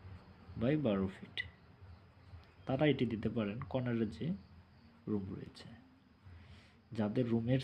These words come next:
সাইজ একটু বড়, রুমের যে লোড রয়েছে,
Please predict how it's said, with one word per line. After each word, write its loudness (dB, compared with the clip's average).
সাইজ 0
একটু -2
বড়, 6
রুমের 0
যে 2
লোড 2
রয়েছে, 0